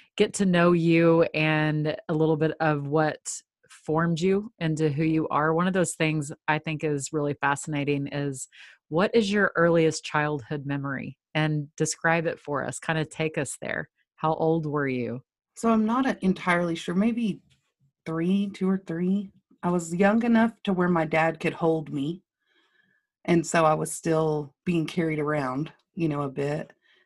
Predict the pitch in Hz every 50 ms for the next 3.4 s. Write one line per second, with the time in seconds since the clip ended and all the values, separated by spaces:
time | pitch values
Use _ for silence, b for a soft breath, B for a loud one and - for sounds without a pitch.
0 | _ _ - 180 190 180 170 185 190 190 190 180 175 170 165 165 160 160 160 -
1 | - 165 160 156 - - - 226 226 214 170 165 175 180 - - - - - -
2 | - 175 170 170 165 180 175 165 160 156 156 156 - - - - - - 165 165
3 | 160 151 143 147 160 170 165 -